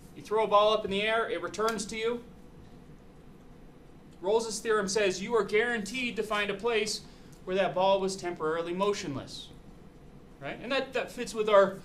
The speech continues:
understanding of the physical world, right? And the reason why is 'cause the, the motion that we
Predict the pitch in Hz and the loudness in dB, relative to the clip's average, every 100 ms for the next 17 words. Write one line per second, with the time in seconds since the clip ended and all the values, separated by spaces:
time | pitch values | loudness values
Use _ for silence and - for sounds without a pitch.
0 | - - 185 180 - 196 190 185 175 180 | -14 -4 -2 -2 0 -2 0 -2 -2 -2
1 | 180 175 185 202 190 - - - 135 156 | -2 -2 -2 2 2 0 -6 -6 -4 -4
2 | - - - - - - - 175 185 180 | -8 -20 -20 -20 -20 -16 -4 0 0 0
3 | - 170 214 196 190 214 247 202 190 185 | -6 -6 -2 -2 -2 0 2 2 2 -2
4 | 190 151 170 - 160 170 175 202 208 185 | -6 -8 -8 -10 -12 -4 0 0 0 -4
5 | 175 180 175 170 | -4 -6 -6 -6